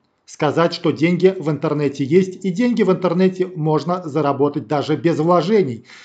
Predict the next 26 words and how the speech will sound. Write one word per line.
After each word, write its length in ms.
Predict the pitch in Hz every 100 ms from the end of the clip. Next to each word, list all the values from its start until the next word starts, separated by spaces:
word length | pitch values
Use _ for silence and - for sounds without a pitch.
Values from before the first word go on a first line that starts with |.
| - 156
И 80 |
сейчас 400 | 147 233 262 220
я 80 | 208
вам 160 | 190 175
покажу 480 | - 190 185 196 190
один 320 | 180 156 170
из 220 | 180 160
способов, 560 | - 190 185 143 139 -
один 360 | 156 147 180 175
из 280 | 185 160
замечательных 880 | 160 185 190 233 226 226 196 190 -
проектов, 720 | - 156 151 175 190 147 120 _ - 120
где 160 | 165
вы 100 | 160
можете 400 | 170 214 220 196
зарабатывать 640 | 151 151 147 160 156 135
совершенно 800 | - 185 170 - - 151 143 165 156
без 300 | 123 151 135
вложений. 640 | 156 151 151 156 120 110 - -
Вы 140 | 123
даже 300 | 151 170 156
можете 360 | 170 170 170 170
зарабатывать 800 | 135 156 156 185 180 175 147 175
ничего 840 | 147 165 165 151 - - 175 165 175
не 140 | 175
делав, 500 | 123 165 160 123